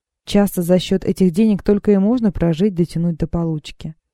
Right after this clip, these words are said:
Был такой момент в моей жизни, когда я работала в детском учреждении, в таком полузакрытом интернате. Работала я там старшим врачом, и в мои обязанности входила проверка закладки продуктов, ну, вообще проверка кухни.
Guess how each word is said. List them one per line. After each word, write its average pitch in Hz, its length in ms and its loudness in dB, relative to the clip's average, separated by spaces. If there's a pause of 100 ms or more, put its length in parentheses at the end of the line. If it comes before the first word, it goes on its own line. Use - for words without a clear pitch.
(760)
Был 196 180 4
такой 202 280 0
момент 190 460 0
в 156 160 -6
моей 180 260 4
жизни, 196 380 0
когда 208 360 2
я 247 40 4
работала 226 480 2
в 190 60 2
детском 208 320 0
учреждении, 190 800 2
в - 80 -8
таком 226 320 0
полузакрытом 220 800 2
интернате. 180 800 -2 (560)
Работала 233 500 2
я 240 160 6
там 226 160 0
старшим 220 400 0
врачом, 160 580 -2 (380)
и 175 140 0
в - 20 2
мои 190 200 4
обязанности 247 600 2
входила 208 560 0
проверка 190 560 2
закладки 185 480 0
продуктов, 175 640 -2 (420)
ну, 339 160 0
вообще 254 460 0
проверка 175 460 0
кухни. 156 540 -4